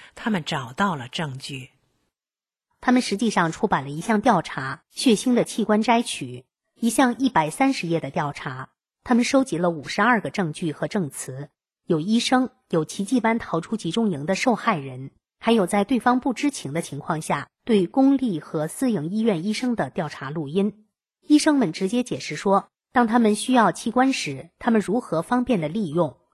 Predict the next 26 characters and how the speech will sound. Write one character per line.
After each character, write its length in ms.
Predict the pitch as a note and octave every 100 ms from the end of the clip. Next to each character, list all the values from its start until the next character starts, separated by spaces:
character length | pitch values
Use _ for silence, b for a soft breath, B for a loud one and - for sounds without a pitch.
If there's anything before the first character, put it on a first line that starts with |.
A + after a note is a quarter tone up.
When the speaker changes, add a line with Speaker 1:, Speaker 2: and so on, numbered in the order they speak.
| _
Speaker 2:
实 180 | - F#3+
际 160 | G#3 G3
上， 220 | E3 D3+ _ _
法 140 | F3+
轮 160 | F3+ A3
功 140 | C#4
学 180 | C4+ E3+
员 280 | D#3+ D3 D#3
已 160 | - C#3
成 260 | - E3+ F3
为 160 | D#3+
器 220 | F3+ -
官 240 | D#3+ F#3+ G#3
库。 340 | - F3+ A#2+ _ _ _ _ _ _ _ _ _ _ _ _ _ _ _
Speaker 1:
那 120 | - B3+
么 100 | G#3
中 280 | C#4+ D4
国 280 | C#4 D3 D3+ -
实 260 | - E3
际 120 | F3+
上 260 | F3 E3+ D3
犯 240 | - F#3
了 80 | D3
个 100 | F3
错 300 | - C4 G3
误， 260 | D3+ C3+